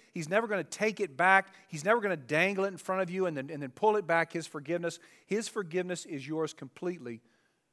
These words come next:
because of Christ. As we sing, "When Satan tempts me to despair and tells me of the guilt within,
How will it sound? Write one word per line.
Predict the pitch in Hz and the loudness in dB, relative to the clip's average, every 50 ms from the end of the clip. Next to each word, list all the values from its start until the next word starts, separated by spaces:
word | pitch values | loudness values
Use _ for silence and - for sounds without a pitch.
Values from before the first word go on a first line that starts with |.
| _ - | _ -12
because | 131 123 - 143 127 113 | -12 -8 -6 -8 -8 -8
of | 120 - - | -12 -16 -12
Christ. | - 135 120 107 107 - - - _ _ _ _ _ _ _ _ _ _ _ _ _ _ _ _ _ _ _ _ _ _ _ _ _ _ _ _ _ _ _ _ _ _ _ _ _ _ _ _ | -8 -8 -8 -8 -10 -16 -20 -20 _ _ _ _ _ _ _ _ _ _ _ _ _ _ _ _ _ _ _ _ _ _ _ _ _ _ _ _ _ _ _ _ _ _ _ _ _ _ _ _
As | - 120 120 - - | -10 -10 -10 -8 -8
we | 135 | -10
sing, | 123 - - 160 151 143 131 | -8 -4 -4 -2 -2 -2 -4
"When | 123 120 123 | -6 -8 -8
Satan | - - 160 156 156 131 | -4 -4 -4 -4 -4 -8
tempts | 123 - - 160 156 156 - - | -14 -8 -8 -8 -8 -8 -10 -8
me | 139 127 | -6 -6
to | 127 123 | -6 -6
despair | 127 120 - - - 151 151 156 147 135 | -6 -10 -10 -6 -2 0 2 2 2 0
and | 123 117 | -2 -6
tells | - - 160 156 160 160 139 - | -8 -6 -4 -2 -2 -2 -4 -6
me | 139 127 | -8 -8
of | 123 117 | -8 -8
the | 123 | -8
guilt | 113 107 135 147 147 143 | -8 -4 -4 -4 -4 -4
within, | 135 113 - 143 139 131 117 110 110 | -8 -10 -8 -6 -6 -6 -6 -10 -14